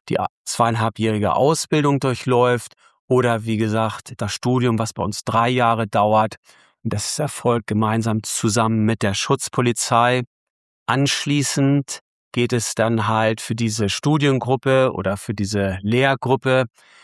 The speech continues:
geht es dann nicht mehr gemeinsam weiter, sondern die Schutzpolizisten werden dann verteilt an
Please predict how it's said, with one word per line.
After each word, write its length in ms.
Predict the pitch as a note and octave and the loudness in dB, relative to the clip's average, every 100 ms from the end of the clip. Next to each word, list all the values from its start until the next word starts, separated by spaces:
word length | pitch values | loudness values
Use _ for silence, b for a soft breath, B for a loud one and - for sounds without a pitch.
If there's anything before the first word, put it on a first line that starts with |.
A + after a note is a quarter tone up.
| b - | b -4
geht 200 | A#2+ A#2 | -2 0
es 180 | A2 | -2
dann 380 | - A2 A2+ A2+ - | 0 2 2 0 0
nicht 260 | B2 - | -2 0
mehr 140 | B2 A#2 | -2 0
gemeinsam 640 | A2 A#2 D#3 D#3 D3 C3+ | 2 2 4 2 2 2
weiter, 400 | C3 C3+ B2+ A#2+ | 4 4 2 0
sondern 260 | A2+ A2 | 0 0
die 80 | G2 | 0
Schutzpolizisten 1120 | - C#3 - - B2+ A2+ - A#2 - - G#2+ | 0 -2 -4 -4 -2 0 -2 -2 -4 -2 0
werden 260 | G#2+ G#2 G#2 | 2 2 2
dann 260 | G2+ G2+ F#2 b b | 0 0 -4 b b
verteilt 640 | - A#2 - A#2+ A#2+ A#2+ - | -6 -6 0 2 2 2 0
an 380 | G2+ G2+ G2 | 0 2 0